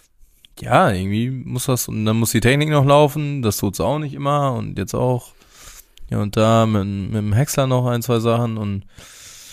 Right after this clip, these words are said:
ja, aber das gehört halt auch dazu, ne? Ein Trecker hatte heute wieder eine kleine Dieselleckage.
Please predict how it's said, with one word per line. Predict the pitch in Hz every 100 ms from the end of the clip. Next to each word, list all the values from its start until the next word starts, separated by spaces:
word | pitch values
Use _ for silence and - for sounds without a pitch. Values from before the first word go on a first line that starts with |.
| - _ _
ja, | - - 123 131 95 - -
aber | 107 107
das | 110 -
gehört | 123
halt | 135 131
auch | 147
dazu, | 131 104 107 95
ne? | 127 143 -
Ein | - 120
Trecker | 113 151 151 135
hatte | 131 123
heute | 131 131
wieder | 127 131 127 123
eine | 123 120 123 123 120 117 117 117
kleine | 123 113 110
Dieselleckage. | 127 156 151 127 120 131 131 127 135